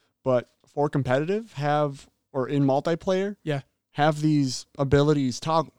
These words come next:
Speaker 1: toggleable, right?
Speaker 2: Right. No,
Speaker 1: Ha-,
Speaker 2: no, of
Speaker 1: have
Speaker 2: course.
Speaker 1: sprint, be able to turn off sprint or clamber if they add it,
Speaker 2: Yep.
Speaker 1: right? So that if there is M L, quote unquote M L G settings from back then, right?
Speaker 2: Yeah.
Speaker 1: Movement speed one hundred fifty percent,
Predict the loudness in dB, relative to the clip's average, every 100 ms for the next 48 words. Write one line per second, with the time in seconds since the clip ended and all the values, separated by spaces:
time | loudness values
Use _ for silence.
0 | -4 0 0 -2 -4 -8 _ _ -4 -4
1 | -6 _ _ -2 4 4 6 4 6 6
2 | 8 8 6 4 2 2 -4 _ -6 0
3 | 2 0 0 2 4 2 -2 -2 -4 -6
4 | _ _ _ -8 -8 -2 0 2 0 0
5 | 0 0 2 0 -4 -10 _ -2 4 4
6 | 4 -2 _ _ _ -2 2 4 2 _
7 | -10 -2 0 2 2 2 0 -2 -10 -18
8 | _ _ _ _ 2 4 4 2 0 2
9 | 4 4 4 6 4 4 0 2 0 0
10 | -2 -2 -2 -2 -6 -4 0 2 2 -2
11 | _ _ _ _ _ 0 4 4 2 2
12 | 0 2 2 4 2 0 -4 -4 -6 -4
13 | -4 -2 -4